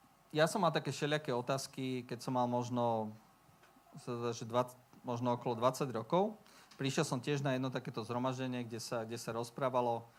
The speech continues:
kde sa rozprávalo o financiách. A počul som už aj predtým o nejakých desiatkoch, ale vždy som sa k tomu tak stával, že,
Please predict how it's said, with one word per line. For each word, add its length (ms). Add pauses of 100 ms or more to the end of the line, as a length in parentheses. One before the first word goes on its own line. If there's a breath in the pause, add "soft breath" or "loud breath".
(160 loud breath)
kde 160
sa 80
rozprávalo 640
o 80
financiách. 720 (1600 loud breath)
A 80
počul 240
som 160
už 240
aj 80
predtým 320
o 80
nejakých 320
desiatkoch, 560
ale 240
vždy 320
som 160
sa 80
k 80
tomu 160
tak 160
stával, 400
že, 320